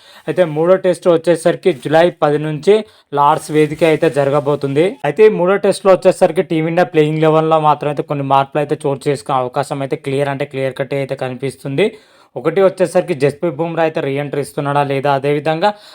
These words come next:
లార్డ్స్ పిచ్ వచ్చేసరికి పేస్ విభాగానికి చాలా అంటే చాలా అనుకూలంగా ఉంటుంది కాబట్టి స్పిన్నర్లను పక్కన పెట్టి పేస్నే తీసుకునే అవకాశం ఉంది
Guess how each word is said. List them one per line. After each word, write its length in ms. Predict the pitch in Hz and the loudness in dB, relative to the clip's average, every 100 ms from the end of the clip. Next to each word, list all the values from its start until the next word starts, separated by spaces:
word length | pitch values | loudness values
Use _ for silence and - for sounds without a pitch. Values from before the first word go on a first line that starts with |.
| _ | _
లార్డ్స్ 420 | 135 147 175 - 180 | 2 2 2 -2 -8
పిచ్ 200 | 165 175 | 0 -2
వచ్చేసరికి 500 | 170 165 175 147 147 | 0 -2 -2 -4 -8
పేస్ 440 | - 156 160 165 | 0 0 0 -2
విభాగానికి 640 | 165 156 165 170 170 165 | -2 2 4 2 -2 -2
చాలా 380 | 165 160 139 156 | 0 4 6 4
అంటే 160 | 160 170 160 | 2 0 2
చాలా 140 | 147 | 2
అనుకూలంగా 500 | 139 139 160 160 156 | 0 -2 -2 2 2
ఉంటుంది 400 | 156 147 156 151 | 2 -2 -2 0
కాబట్టి 520 | 151 151 160 156 226 220 - - | 2 4 2 2 2 2 -14 -20
స్పిన్నర్లను 520 | - _ 151 165 180 185 | -20 _ -4 -2 0 0
పక్కన 340 | 165 160 170 | -2 0 -2
పెట్టి 260 | 170 156 190 | -2 -2 -2
పేస్నే 640 | - 156 160 165 170 208 - 156 | 4 4 4 0 -4 -4 -6 -14
తీసుకునే 260 | 156 175 | -6 2
అవకాశం 460 | 156 143 165 156 160 | 2 4 2 2 -2
ఉంది 460 | 156 147 190 233 | -4 0 0 0